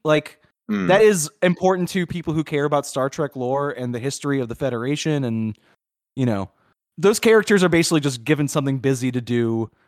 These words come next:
Speaker 1: that has something to do with, like, Star Trek as a concept. When you start to get into what the movie's actually about, I think it's the other two storylines. You have Picard's conflicted self, um, who's sort of, like, fighting his own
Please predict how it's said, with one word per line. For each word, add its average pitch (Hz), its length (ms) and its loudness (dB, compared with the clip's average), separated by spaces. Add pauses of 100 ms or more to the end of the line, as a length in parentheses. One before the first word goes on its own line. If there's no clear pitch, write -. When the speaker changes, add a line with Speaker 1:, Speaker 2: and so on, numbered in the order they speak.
(420)
Speaker 1:
that 156 340 0
has 160 220 2
something 160 160 4
to 135 60 0
do 135 120 2
with, 123 140 -2
like, 135 100 0
Star 127 240 -2
Trek 123 240 -8
as 113 100 -10
a 110 40 -16
concept. 98 580 -10 (920)
When 175 200 4
you 214 300 4
start 247 200 2
to 240 40 2
get 220 120 2
into 202 120 6
what 190 60 6
the 170 80 4
movie's 165 300 4
actually 160 360 0
about, 123 460 -2
I 139 40 -10
think 160 140 -4
it's 151 100 -10
the 151 120 -2
other 151 120 0
two 139 140 -8
storylines. 104 720 -8
You 135 80 -6
have 127 360 -2 (440)
Picard's 170 640 2
conflicted 165 640 0
self, 123 600 -6 (320)
um, 127 280 2
who's 139 180 0
sort 170 160 0
of, 151 60 4
like, 147 160 0
fighting 165 520 2
his 147 240 0
own 135 520 0